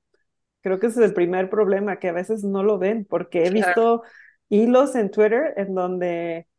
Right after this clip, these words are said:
Speaker 1: una y otra vez vuelven a sacar el mismo tema y no se están dando cuenta, pues, de lo que están hablando. Y eso sí es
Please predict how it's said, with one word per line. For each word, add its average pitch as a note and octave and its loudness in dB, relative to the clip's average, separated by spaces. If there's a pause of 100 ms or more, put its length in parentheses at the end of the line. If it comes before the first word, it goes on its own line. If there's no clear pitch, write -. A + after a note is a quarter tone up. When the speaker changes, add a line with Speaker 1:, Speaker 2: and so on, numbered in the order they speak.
(140)
Speaker 1:
una A3 4
y A#3+ 4
otra A#3 0
vez A#3 2
vuelven A3 0
a F#3+ -12
sacar F#3+ -2
el G#3+ 0
mismo G#3 -2
tema G3+ -2 (440)
y G3 2
no F#3+ 0
se G#3+ -6
están G#3+ -2
dando G3+ 0
cuenta, G3 -2
pues, F3+ -2
de F3 -2
lo E3 -8
que E3+ -12
están E3 -6
hablando. D#3+ -6
Y D#3 -6
eso F#3+ -4
sí F#3+ 0
es F#3 -4